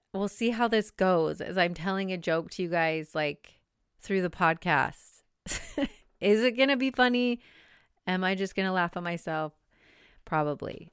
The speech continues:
Okay, here we go. Want to hear a potassium joke? K. <laughs>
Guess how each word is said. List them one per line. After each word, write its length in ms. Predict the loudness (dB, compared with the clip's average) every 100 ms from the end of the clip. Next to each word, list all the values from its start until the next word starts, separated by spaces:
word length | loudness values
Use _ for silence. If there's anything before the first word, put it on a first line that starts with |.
| _
Okay, 360 | 4 4 2 -2 _ _ _ _
here 160 | _ 4
we 80 | 6
go. 240 | 4 2 -6 _ _ _ -20 -20 -20 _ _ -2
Want 320 | 2 2 4
to 100 | 2
hear 400 | 2 4 6 6
a 140 | 4
potassium 760 | 0 -6 2 2 2 0 2 4
joke? 480 | 6 6 4 0 -20 _ _ _ _ _ _ _ _ _
K. 600 | -4 4 6 6 6 0 -8 _ _ _ _ _ _ _ _
<laughs> 60 | _